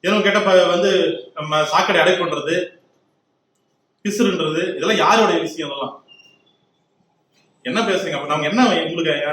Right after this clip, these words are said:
என்ன உங்களுக்கு பிரச்சனை பண்ண செஞ்சோம்? ஈழ மக்களுக்கான பிரச்சனை ஆரம்பிச்சோம். ஈழ மக்களுக்கான நீ-, நீங்க சொல்றீங்க,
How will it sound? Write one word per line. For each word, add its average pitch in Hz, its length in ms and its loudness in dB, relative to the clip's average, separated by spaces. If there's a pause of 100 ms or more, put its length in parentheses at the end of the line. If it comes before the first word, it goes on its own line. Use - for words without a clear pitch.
என்ன 214 200 0
உங்களுக்கு 185 280 -2
பிரச்சனை 165 240 -8
பண்ண 143 240 -12
செஞ்சோம்? 127 320 -16 (880)
ஈழ 214 140 4
மக்களுக்கான 202 360 0
பிரச்சனை 196 300 -2
ஆரம்பிச்சோம். - 420 -6 (520)
ஈழ 220 180 4
மக்களுக்கான 196 440 -2
நீ-, 160 180 -6
நீங்க 156 260 -8
சொல்றீங்க, 175 260 -4